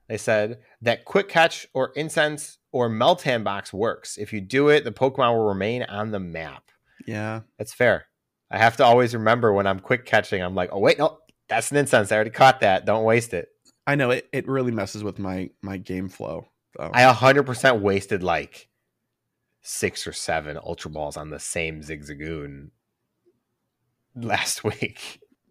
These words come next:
Speaker 2: Have you verified that if you catch one on, on incense and then you throw another ball after it's gone, does it actually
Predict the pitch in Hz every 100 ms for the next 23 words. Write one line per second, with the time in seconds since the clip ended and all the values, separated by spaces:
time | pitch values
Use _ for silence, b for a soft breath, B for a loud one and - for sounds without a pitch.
0 | - 135 165 135 151 180 170 147 123 120
1 | 113 - 151 - 147 147 127 113 104 92
2 | 107 107 120 123 - 120 110 107 104 -
3 | 123 110 101 101 104 104 98 104 - -
4 | 104 110 101 87 - 113